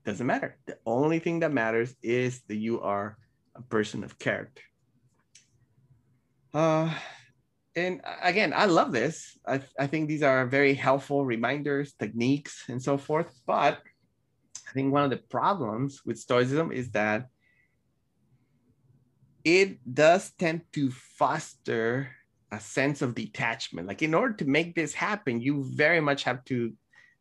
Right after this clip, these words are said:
detach yourself from what is happening around you, or at the very least, minimizing as much as possible the things that are happening around you, people's pains,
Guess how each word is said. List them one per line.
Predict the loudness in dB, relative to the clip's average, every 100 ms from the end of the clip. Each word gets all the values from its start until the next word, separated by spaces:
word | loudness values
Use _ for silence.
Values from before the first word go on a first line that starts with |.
| -2
detach | -2 0 0 0 0 -4 -8 -12 -8
yourself | -2 -2 2 0 2
from | 0
what | 0 0
is | -2
happening | -4 -4 -4 -4 -4 -4
around | -2 -2 0
you, | 0 0 -2 _ _
or | -2 2 4
at | 4
the | 2
very | 4 4
least, | 4 0 0
minimizing | 0 2 2 0 -2 -2 -2 -2 -8 -14 -16 _ -10
as | -6
much | -2 -2 -4
as | -8
possible | -6 -8 -10 -16 -16 -20 _ _ _ _ _
the | -4 -2
things | 0 0 0
that | -2
are | -2
happening | -2 -4 -4 -6 -6
around | -4 -4 -4 -6
you, | -8 -10 -14 -8
people's | -8 -6 -10 -10
pains, | -6 -4 -4 -6 -10 -16